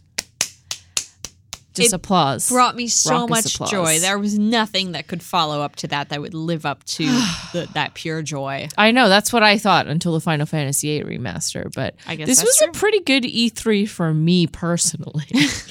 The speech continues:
Speaker 2: Ashley.
Speaker 1: I don't know about everybody else with gaming. Oh, I didn't even talk about the Fin-, the Final Fantasy seven remake. Wow, we didn't
Speaker 2: Oh,
Speaker 1: even get
Speaker 2: shit.
Speaker 1: to Square Enix yet. I'm sorry. We
Speaker 2: I mean, we kinda started there and then veered. We juked
Speaker 1: We
Speaker 2: away
Speaker 1: did.
Speaker 2: from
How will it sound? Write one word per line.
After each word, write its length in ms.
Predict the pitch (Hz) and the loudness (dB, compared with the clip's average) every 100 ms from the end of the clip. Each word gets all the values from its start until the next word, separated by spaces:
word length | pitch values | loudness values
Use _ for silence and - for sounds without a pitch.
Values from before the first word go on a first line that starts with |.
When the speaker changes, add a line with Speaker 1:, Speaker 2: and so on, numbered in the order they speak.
| - - - - - _ | -20 -14 -12 -12 -16 _
Speaker 2:
Ashley. 460 | - 151 - - 151 - - 208 | -8 -6 -6 -10 -12 -12 -8 2
Speaker 1:
I 140 | 214 | 4
don't 160 | 339 403 | 4 4
know 120 | 427 | 4
about 200 | 277 254 | 6 6
everybody 560 | 214 208 214 165 160 - | 4 2 2 2 0 0
else 360 | 160 170 180 - | 0 2 0 -2
with 200 | 185 - | -4 0
gaming. 260 | 202 202 - - | 0 0 -2 2
Oh, 220 | 311 240 - | 6 6 6
I 140 | 247 | 4
didn't 200 | 294 285 | 4 2
even 160 | 247 220 | 2 2
talk 260 | 247 240 | 0 0
about 220 | 208 196 | 0 0
the 60 | - | 0
Fin-, 300 | 202 185 - | 0 0 -4
the 80 | 170 | -6
Final 280 | 202 190 185 | 0 0 2
Fantasy 360 | 180 190 - | 0 0 -2
seven 440 | - 190 202 190 147 | -2 0 2 2 0
remake. 380 | 147 139 139 175 | 0 -2 -2 0
Wow, 140 | 160 | 0
we 140 | 160 | 2
didn't 120 | 180 269 | 4 4
Speaker 2:
Oh, 40 | |
Speaker 1:
even 140 | 285 | 4
get 140 | 214 294 | 4 4
Speaker 2:
shit. 60 | 214 | 4
Speaker 1:
to 80 | 208 | 2
Square 380 | - 185 165 | 2 2 2
Enix 420 | 170 170 147 - 151 | 2 2 0 -2 -4
yet. 160 | 127 | -4
I'm 120 | 139 | -4
sorry. 380 | - 131 131 - | -4 -4 -4 -4
We 120 | 139 | -2
Speaker 2:
I 40 | 196 | 0
mean, 160 | 233 | 0
we 80 | 240 | -2
kinda 240 | 226 269 240 | 0 0 0
started 360 | 233 214 196 | 0 -2 -4
there 180 | 151 151 | -4 -4
and 120 | 156 | -6
then 140 | 156 156 | -6 -8
veered. 460 | - 175 165 156 | -4 -4 -2 -2
We 120 | 175 156 | -4 -2
juked 460 | 175 175 - - - | -2 -2 -4 -14 -10
Speaker 1:
We 320 | 160 165 160 151 | -4 0 2 2
Speaker 2:
away 360 | 165 151 147 127 | 4 4 4 2
Speaker 1:
did. 100 | 131 | -2
Speaker 2:
from 320 | 139 143 | -4 -6